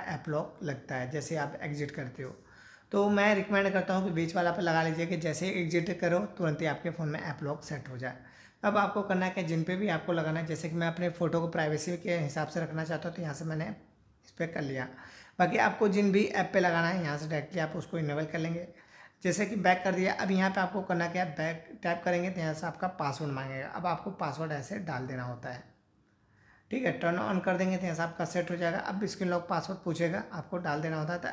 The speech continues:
ऑटोमेटिकली आपका फ़ोन का जो भी ऐप लॉक लगा रखा होगा यहाँ पे आपका शो कर जाएगा,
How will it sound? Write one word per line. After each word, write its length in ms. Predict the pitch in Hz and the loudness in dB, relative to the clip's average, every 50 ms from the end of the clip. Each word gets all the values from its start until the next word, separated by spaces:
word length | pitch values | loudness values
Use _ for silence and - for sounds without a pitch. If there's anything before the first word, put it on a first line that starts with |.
| - 165 | -2 -2
ऑटोमेटिकली 420 | 160 180 175 170 156 - 202 185 | -2 0 0 -2 -2 -2 -2 -2
आपका 240 | 160 147 147 - 165 151 | -2 -2 -2 -4 -6 -6
फ़ोन 220 | - - 165 156 | -4 -2 -2 -2
का 200 | 151 - 180 220 - - - - - - - - _ _ _ _ - | 0 0 0 -2 -2 -8 -16 -20 -20 -20 -20 -20 _ _ _ _ -6
जो 180 | - 160 170 175 | -2 0 2 2
भी 100 | 175 185 - | 2 2 0
ऐप 220 | - 180 - - | 0 -2 0 2
लॉक 160 | 185 180 165 175 | 2 2 4 4
लगा 220 | 170 156 160 165 | 2 4 4 4
रखा 220 | 160 156 - 170 | 4 2 2 0
होगा 120 | 170 170 185 | 2 2 2
यहाँ 180 | 190 160 147 143 | 0 0 -2 -2
पे 100 | - 151 | -2 -4
आपका 220 | 135 - - 170 175 | -4 -4 -4 -6 -4
शो 180 | - - 151 | -2 -4 -4
कर 180 | 135 - 139 127 | -4 -4 -4 -2
जाएगा, 280 | 127 127 127 127 131 | -2 -2 -2 -2 -4